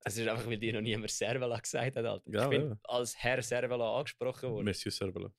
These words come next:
Speaker 1: Das ist fucking funny gewesen.
Speaker 2: Ja, mach jetzt
Speaker 1: Einmal,
Speaker 2: weiter.
Speaker 1: wir kommen später noch darauf zurück, einmal ist sogar wirklich ein guter Moment gewesen. Wenn wir das, oh, wenn wir das sowieso noch entschuldigen bei einer Band,
Speaker 2: Mhm. Ja.
Speaker 1: wenn wir ihren Bandnamen verhunzt hat, können wir
Speaker 2: Stimmt.
Speaker 1: jetzt gerade machen.
Speaker 2: Ja, ja.
Speaker 1: Ähm,
Speaker 2: Mhm.
Speaker 1: wenn wir,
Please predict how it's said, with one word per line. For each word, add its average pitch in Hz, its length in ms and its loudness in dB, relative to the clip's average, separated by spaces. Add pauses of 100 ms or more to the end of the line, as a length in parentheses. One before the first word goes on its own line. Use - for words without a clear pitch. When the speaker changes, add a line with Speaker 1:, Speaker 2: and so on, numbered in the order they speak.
(160)
Speaker 1:
Das - 140 -8
ist - 100 -4
fucking 104 320 -2
funny 101 280 -6
gewesen. - 240 -14 (280)
Speaker 2:
Ja, 90 120 0
mach 117 160 0
jetzt 127 80 4
Speaker 1:
Einmal, 147 320 4
Speaker 2:
weiter. 135 100 0
Speaker 1:
wir 143 80 0
kommen 139 180 0
später 127 300 2
noch 127 100 0
darauf 120 160 -4
zurück, 113 220 -6
einmal 127 300 2
ist 123 100 -2
sogar 113 220 -2
wirklich 123 200 -4
ein 113 60 -6
guter 120 240 0
Moment 110 280 -2
gewesen. 113 140 -6
Wenn 127 120 0
wir 147 60 2
das, 123 180 0
oh, 127 180 -2
wenn 110 140 -6
wir 107 80 -6
das 104 100 -6
sowieso 107 320 -4
noch 117 80 0
entschuldigen 113 500 -2
bei 110 60 -6
einer 104 160 -2
Band, 104 340 -4 (100)
Speaker 2:
Mhm. 120 260 -2 (600)
Ja. 139 120 6
Speaker 1:
wenn 117 80 -2
wir 110 100 0
ihren 104 160 0
Bandnamen 123 400 2
verhunzt 127 380 -2
hat, - 160 -4 (260)
können 143 160 2
wir - 60 4
Speaker 2:
Stimmt. - 20 4
Speaker 1:
jetzt - 160 2
gerade 147 180 2
machen. 113 320 0
Speaker 2:
Ja, 110 300 4
ja. 107 160 0 (220)
Speaker 1:
Ähm, 107 640 0 (300)
Speaker 2:
Mhm. 120 200 -4
Speaker 1:
wenn 113 180 0
wir, - 100 -4